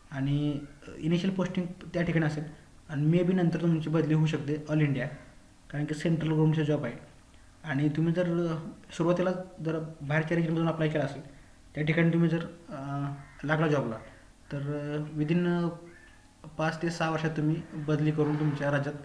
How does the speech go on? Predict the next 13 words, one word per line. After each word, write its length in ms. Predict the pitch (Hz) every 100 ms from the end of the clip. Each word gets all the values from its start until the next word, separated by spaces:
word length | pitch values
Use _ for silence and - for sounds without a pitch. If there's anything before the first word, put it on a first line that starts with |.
| - - - - -
येऊ 140 | 185 165
शकता. 320 | 143 - 139
त्यामुळे 400 | - - 135 139
पुणे, 340 | - 156 165
मुंबई 400 | 170 165 151 156 160 - - - - - - -
या 60 | 143
ठिकाणी 360 | 151 156 156
तुम्ही 200 | 160 160
बघितलं 260 | 151 143 127
असेल, 140 | -
अहमदाबाद, 420 | - 151 139 131 135
तर 60 | 147
जास्त 380 | 143 151 -